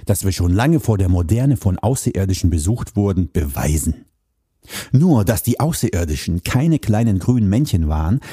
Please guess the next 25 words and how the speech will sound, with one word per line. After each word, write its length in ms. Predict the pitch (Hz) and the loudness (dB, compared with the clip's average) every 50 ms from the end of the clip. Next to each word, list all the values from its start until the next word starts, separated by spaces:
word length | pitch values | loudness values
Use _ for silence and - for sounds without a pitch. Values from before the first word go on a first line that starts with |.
| - - - - | -18 -18 -10 -2
die 180 | 113 139 190 | 0 0 0
in 120 | - - 104 | 2 0 0
den 140 | 98 87 85 | 2 0 -2
vierzigern 600 | - - 127 156 170 - - 101 90 92 87 - | 0 0 -2 -2 0 -2 -2 -2 0 0 0 0
in 120 | 90 82 | 0 0
der 180 | 95 90 69 80 | 0 0 0 0
heutigen 440 | 107 127 120 - 117 82 92 - - | 0 0 0 0 0 0 0 -2 -2
Area 400 | - 87 85 82 95 107 98 87 | -2 0 0 2 2 2 0 -2
fifty-one 720 | 80 - 98 90 - - - 80 71 82 101 127 156 - | -2 -4 -4 -6 -4 -4 -4 -2 0 0 0 0 0 -2
abgestürzt 680 | - - - _ - 80 - - - 82 80 80 - 80 | -4 -8 -8 _ -6 -8 -8 -6 -4 -4 -4 -4 -6 -6
sind 340 | 76 76 82 80 139 - - - - - - - - _ - | -4 -2 -2 -2 -2 -4 -8 -14 -20 -20 -20 -20 -6 _ 2
oder 380 | 139 139 123 107 104 113 143 | 2 4 4 2 2 2 0
für 200 | - - 123 120 | 0 2 2 2
die 140 | 131 147 123 | 2 2 0
die 100 | 101 110 | 0 -2
Schärbilder 800 | 90 - - 139 160 165 151 135 151 151 143 131 127 127 - - | 0 0 0 0 0 0 0 0 2 2 2 2 0 0 0 0
in 180 | 101 104 101 98 | 0 2 2 2
Nazca 340 | 120 160 - - 113 98 | 2 0 0 -2 -4 -4
gemacht 460 | 80 78 80 78 78 78 - - - - | -2 -2 -2 -2 -4 -4 -8 -10 -8 -6
worden 360 | 80 73 76 73 - 76 76 | -4 -4 -4 -4 -6 -6 -6
sind. 400 | 73 73 - - - - - - _ _ _ _ _ _ _ _ _ _ _ _ _ _ _ _ _ _ _ _ _ _ _ _ _ - - - - - - | -6 -8 -10 -12 -14 -16 -20 -20 _ _ _ _ _ _ _ _ _ _ _ _ _ _ _ _ _ _ _ _ _ _ _ _ _ -20 -20 -20 -18 -4 -2
Das 180 | 113 101 - | -2 -2 0
Signal 680 | - - 107 104 127 117 113 113 151 170 143 117 139 | -2 -2 0 0 2 2 2 2 2 2 2 2 0
richtete 460 | 147 - 139 - - - 135 - 143 117 | 0 0 -2 -2 -2 -4 -2 0 -2 0
sich 340 | 98 107 127 127 - - | 0 0 -2 -2 -6 -10